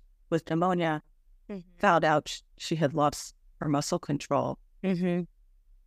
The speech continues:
Speaker 1: And the hospital was amazing. Once they once we knew what was going on and that my mom didn't want a feeding tube, she didn't want anything, they just kinda shut the door on us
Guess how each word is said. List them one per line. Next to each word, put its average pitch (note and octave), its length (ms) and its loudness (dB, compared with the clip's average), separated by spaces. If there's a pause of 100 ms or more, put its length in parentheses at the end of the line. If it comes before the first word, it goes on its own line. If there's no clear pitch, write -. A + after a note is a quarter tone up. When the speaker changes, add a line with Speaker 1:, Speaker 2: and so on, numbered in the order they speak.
(960)
Speaker 1:
And F#3 180 4
the F#3+ 40 0
hospital F3 520 0
was D3 180 -2 (100)
amazing. D3+ 520 -6 (600)
Once F#3 220 0
they A3 320 2 (800)
once F#3 280 2
we G3+ 80 4
knew F3+ 200 2
what E3+ 140 0
was D3+ 160 -2
going D3+ 320 0
on C#3+ 280 0
and C#3 140 0
that C3+ 160 -4
my C#3 100 0
mom C#3 280 0 (220)
didn't D3 300 0
want D#3 180 2
a D#3+ 40 -2
feeding C#3 340 -2
tube, C3+ 320 -4
she - 140 -8
didn't C3+ 220 -2
want C#3 180 -2
anything, C3+ 520 -6 (420)
they B3+ 80 4
just - 180 0
kinda D#3 160 0
shut - 280 -4
the D#3 80 -2
door B2+ 300 -2
on F3+ 160 -2
us G#3+ 340 -6